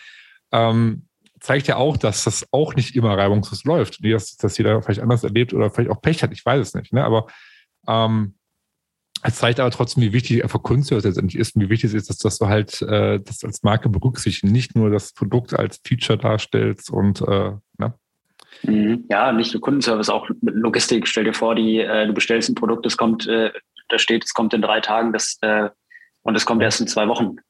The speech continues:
Speaker 2: Ähm,
Speaker 1: Ja.
Speaker 2: sowas funktioniert nicht. Oder es kommt irgendwie, ähm, defekt an. Ähm,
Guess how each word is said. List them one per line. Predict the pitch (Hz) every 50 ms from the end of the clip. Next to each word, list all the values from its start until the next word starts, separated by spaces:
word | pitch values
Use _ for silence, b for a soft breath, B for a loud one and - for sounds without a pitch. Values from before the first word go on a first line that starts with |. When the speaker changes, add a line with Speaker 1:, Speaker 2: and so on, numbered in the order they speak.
| _ _ _ -
Speaker 2:
Ähm, | 104 104 101 101 101 101 104 110
Speaker 1:
Ja. | 104 -
Speaker 2:
sowas | 117 107 113 -
funktioniert | - 120 107 - - 117 123 123 -
nicht. | 107 95 - -
Oder | 110 110 107
es | 101 - -
kommt | - 110 107 98 101
irgendwie, | 107 107 110 104 107 107 107 107
ähm, | 110 - 113 110 107 104 104 101 101 98 101 - - - _ _ _ _ _
defekt | 101 117 110 - - 123 - - - - -
an. | 107 104 104 - B B B B B B B B B _ - -
Ähm, | 113 110 110 104 107 107 107 107 110 120 120